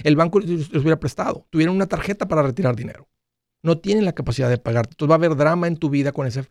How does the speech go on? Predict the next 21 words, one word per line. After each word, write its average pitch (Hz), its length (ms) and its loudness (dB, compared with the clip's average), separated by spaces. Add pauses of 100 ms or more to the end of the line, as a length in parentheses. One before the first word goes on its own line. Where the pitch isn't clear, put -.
(160)
familiar. 123 560 -2 (260)
Ahora, - 220 0 (240)
si - 140 -2
el 131 60 2
familiar 151 340 0
te - 160 -4
cae 156 160 4
muy 160 180 4
mal 147 300 4
y 135 40 2
lo 123 140 -2
quieres 156 180 0
fuera 156 200 0
de 147 60 -6
tu 143 80 -2
vida, 151 220 2 (220)
pues - 120 -4
préstale 156 340 0
unos 156 160 4
mil 151 180 4
dólares, 147 480 4